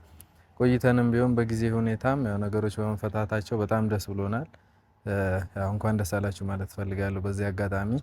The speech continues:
እና ስለታረቁ እኔም በጣም ደስ ብሎኛል። ያው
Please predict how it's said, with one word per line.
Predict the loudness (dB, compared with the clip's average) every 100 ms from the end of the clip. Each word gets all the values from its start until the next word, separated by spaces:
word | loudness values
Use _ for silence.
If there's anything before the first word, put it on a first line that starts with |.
| -6 -20 -20 _ _ _ -8
እና | -4 -2 0
ስለታረቁ | -2 -2 -4 -2 -2 -2 -4 -2 -2 -2
እኔም | 0 0
በጣም | 0 0 -2
ደስ | -2 -4
ብሎኛል። | -4 -4 -2 -2 -4
ያው | -6